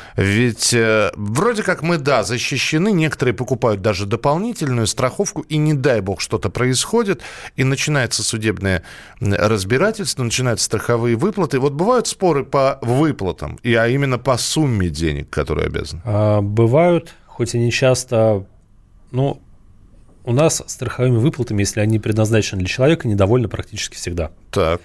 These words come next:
Speaker 2: А,
Speaker 1: При этом
Speaker 2: ну,
Speaker 1: нас, а,
Speaker 2: как,
Speaker 1: уверяют:
Speaker 2: как всегда.
Speaker 1: «Берите страховку, берите», да.
Speaker 2: А, ну, смотрите, а, всё-таки давайте не будем, а, скрывать, а, и перевозчики, и страховщики —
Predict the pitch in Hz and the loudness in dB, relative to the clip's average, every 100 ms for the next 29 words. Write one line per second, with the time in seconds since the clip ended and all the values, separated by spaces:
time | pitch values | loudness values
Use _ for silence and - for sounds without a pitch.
0 | - _ - 98 95 95 - - - - | -12 _ -6 -2 0 0 -2 -6 -12 -20
1 | - - - 113 151 160 147 127 143 143 | -20 -8 0 2 2 2 0 0 0 0
2 | 135 131 135 131 151 120 135 143 139 131 | 2 2 4 4 2 0 0 0 0 -2
3 | 147 139 - 113 127 - 98 95 104 98 | 0 -2 0 0 0 -4 -2 0 0 0
4 | 101 80 78 80 113 135 143 151 151 131 | -2 -4 -2 -2 -2 -2 -2 0 0 2
5 | 110 101 107 95 - 135 - 113 147 160 | 2 4 2 -2 -6 -6 -2 2 2 2
6 | 123 117 123 117 110 110 107 104 - 131 | 0 2 4 4 4 4 4 0 -2 2
7 | 170 175 - 120 113 107 104 104 - - | 2 0 0 4 6 6 4 2 -2 -12
8 | - - - - - 120 113 - 127 180 | -20 -20 -20 -14 -2 2 2 4 4 4
9 | 185 - - 139 117 110 107 - - 123 | 2 0 -4 -2 0 -2 -4 -6 -6 -4